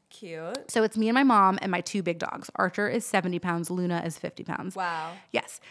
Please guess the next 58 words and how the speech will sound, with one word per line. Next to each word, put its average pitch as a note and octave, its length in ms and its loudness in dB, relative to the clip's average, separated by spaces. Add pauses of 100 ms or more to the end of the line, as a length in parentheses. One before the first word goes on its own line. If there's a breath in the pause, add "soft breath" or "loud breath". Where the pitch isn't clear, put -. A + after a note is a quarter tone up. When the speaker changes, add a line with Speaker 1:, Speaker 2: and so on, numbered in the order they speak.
Speaker 2:
So - 140 -6
my G#3+ 60 4
mom's G3 220 2
like, G3+ 140 -4
"Oh, D4+ 160 6
I'll C3 80 6
bring F#3+ 560 -2
a F#3+ 80 0
tent - 380 -2
for E4 100 -2
you. D4 460 4
I'll F#3 80 6
get - 200 -6
this F3+ 160 -6
new, G3+ 400 0
I've - 60 -4
got E3+ 140 -2
a - 20 -6
big E4+ 220 0
tent D#4+ 180 0
for C#4+ 80 -2
you, C4+ 280 4
queen D4+ 380 0
size C4 300 2
mattress. G3 680 2
Like, F3+ 320 0
we'll, - 320 -6
we'll A#3+ 100 4
make A3 140 2
it F3 120 -6
super C4+ 240 2 (120)
comfortable D#3 500 -4
for - 140 -10
you." G1+ 280 -8
And F3+ 80 -12
I G3+ 60 -2
was F#3 80 -8
like, F#3+ 240 -8
"That'd B3+ 140 -4
be C4 120 -4
great." C#4 180 -2 (920)
So - 220 -2 (560 loud breath)
then C#4+ 340 4 (220 loud breath)
some C#4+ 260 4
sort C4+ 220 4
of G3+ 120 -2
weird G3 300 0
change F3+ 220 -2
of F3 100 -8
plans. F3 340 -2
I F3 60 -2
don't G3+ 120 -2
remember F3 260 -2
what. E3+ 180 0
And F3 80 -10
she's F#3 200 -8
like, F3+ 220 -6
"Erica, D4+ 380 0